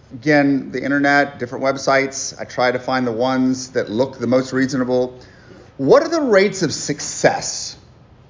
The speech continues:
What are the rates of success? And then also, how much does it cost? But we're gonna get into that. So basically, <clears throat> let's start off. You have an infertile woman or an infertile couple.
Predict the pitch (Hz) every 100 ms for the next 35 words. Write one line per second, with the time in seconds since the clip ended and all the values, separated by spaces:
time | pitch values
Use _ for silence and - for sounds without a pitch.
0 | - - - 254 330 311 220 - 156 -
1 | - - 110 - - - - - - -
2 | - - - - - 135 151 143 127 -
3 | 160 185 175 139 120 - 143 127 110 92
4 | - 117 - - - - - 117 131 131
5 | 120 104 92 85 76 - - - - -
6 | - - - 202 262 262 233 214 208 -
7 | 165 165 165 214 226 196 180 180 185 180
8 | 170 165 143 147 160 156 175 160 147 180
9 | 233 233 226 - - 135 135 135 151 120
10 | - 202 202 202 202 -